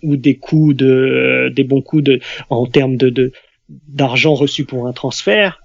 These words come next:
il y aura pas d'hésitation, euh, de la part du club. Donc, euh, donc à,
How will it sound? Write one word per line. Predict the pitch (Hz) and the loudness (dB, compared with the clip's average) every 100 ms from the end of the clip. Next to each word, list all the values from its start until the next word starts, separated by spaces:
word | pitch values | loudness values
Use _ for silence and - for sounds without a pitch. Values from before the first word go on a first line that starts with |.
| _ _ 175 | _ _ -6
il | 151 147 143 | -4 -2 -2
y | 139 | -2
aura | 135 127 123 | -2 -2 -2
pas | 151 | 0
d'hésitation, | 139 139 139 131 160 143 131 | 0 0 -2 -2 -2 0 0
euh, | 127 131 123 | 0 0 0
de | 131 | -2
la | |
part | - 127 | -4 -6
du | 127 | -4
club. | 190 160 135 - - - - | 0 0 0 -10 -20 -20 -18
Donc, | 131 139 131 - | -2 0 2 2
euh, | 135 139 143 147 | 2 2 2 2
donc | 135 135 127 | 2 -2 0
à, | 131 | -4